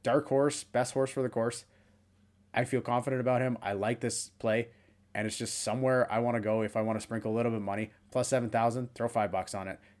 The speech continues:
It'll pay okay. You'll make a little bit of money. It'll help,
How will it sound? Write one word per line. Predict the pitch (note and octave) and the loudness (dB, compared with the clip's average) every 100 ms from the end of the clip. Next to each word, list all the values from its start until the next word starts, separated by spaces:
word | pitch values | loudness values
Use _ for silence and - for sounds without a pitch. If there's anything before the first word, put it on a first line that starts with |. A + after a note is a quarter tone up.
| _ _ | _ _
It'll | C3+ C#3 | 4 4
pay | C3 A2 | 4 0
okay. | F#2+ F#2+ F#2+ - _ _ - | 2 -2 -2 -6 _ _ -6
You'll | A2 | -2
make | A#2+ | 0
a | B2 | 2
little | A#2 A2+ | 0 2
bit | A2+ | 0
of | |
money. | G#2+ A2+ A#2+ - _ _ | 0 -2 -2 -6 _ _
It'll | - G2 | -6 0
help, | G#2+ - | 0 -2